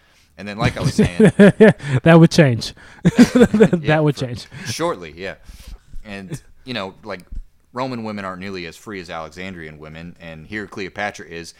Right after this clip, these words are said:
Speaker 1: She's not only, like, a rich, but she's, like, a strong-willed woman,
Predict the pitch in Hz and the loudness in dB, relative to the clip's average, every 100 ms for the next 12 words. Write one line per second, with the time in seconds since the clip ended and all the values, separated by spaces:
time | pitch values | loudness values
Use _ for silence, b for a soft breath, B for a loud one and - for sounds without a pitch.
0 | b - 87 110 110 104 95 82 80 _ | b -20 -12 -10 -10 -12 -14 -14 -18 _
1 | _ 87 80 78 _ _ 87 87 113 - | _ -16 -16 -20 _ _ -18 -12 -12 -12
2 | - - _ _ _ _ _ 101 90 104 | -18 -20 _ _ _ _ _ -14 -12 -12
3 | 92 95 85 87 - - 110 107 101 90 | -12 -12 -14 -14 -16 -14 -10 -8 -8 -8
4 | 104 92 82 98 104 73 67 | -10 -10 -12 -14 -14 -16 _